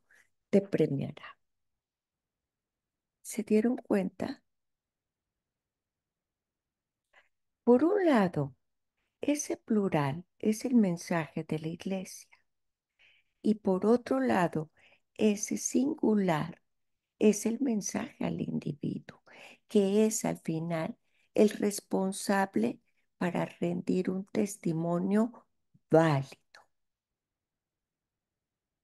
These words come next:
Válido. Ahora, por otro lado, si utilizamos un juego de palabras,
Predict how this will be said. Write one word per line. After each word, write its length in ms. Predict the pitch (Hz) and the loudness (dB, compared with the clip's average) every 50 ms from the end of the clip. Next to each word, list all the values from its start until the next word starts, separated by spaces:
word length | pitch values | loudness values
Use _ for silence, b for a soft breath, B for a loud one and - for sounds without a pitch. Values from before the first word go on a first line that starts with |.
| _ _ _ _ _ _ _ _ _ _ _ _ _ _ _ _ - | _ _ _ _ _ _ _ _ _ _ _ _ _ _ _ _ -8
Válido. 640 | - 156 147 175 190 190 185 180 170 165 156 147 - _ - - - _ _ _ _ _ _ _ _ _ _ _ _ _ _ _ _ _ _ _ _ B B B B B B B - | -6 0 2 2 4 4 2 0 -2 -4 -8 -14 -14 _ -18 -18 -18 _ _ _ _ _ _ _ _ _ _ _ _ _ _ _ _ _ _ _ _ B B B B B B B 0
Ahora, 460 | - 247 233 208 180 - 139 - _ _ _ _ _ _ _ _ _ | 4 6 8 8 6 6 0 -8 _ _ _ _ _ _ _ _ _
por 200 | - 220 208 214 | 6 6 6 6
otro 320 | 202 196 202 - 226 233 240 | 4 0 0 2 2 4 6
lado, 460 | 240 220 202 180 170 - - 180 - b b b b b b b b | 6 6 6 6 4 2 0 -2 -2 b b b b b b b b
si 260 | b - - - 190 | b -14 -8 -4 -4
utilizamos 1000 | 190 180 - - 190 185 185 180 180 175 - - 185 180 175 165 151 151 - - | -4 -4 -2 -2 0 0 0 -2 -2 -4 -2 -2 -2 0 0 -2 -2 -4 -4 -2
un 120 | 180 180 175 | -2 -2 0
juego 420 | - - 208 202 196 196 190 185 | 2 4 4 4 4 4 0 -2
de 140 | - 180 180 | 0 -2 -2
palabras, 840 | - - - 175 180 180 175 175 170 - - 147 139 143 - - | -2 0 0 2 2 2 2 0 0 -2 -2 -4 -4 -6 -8 -14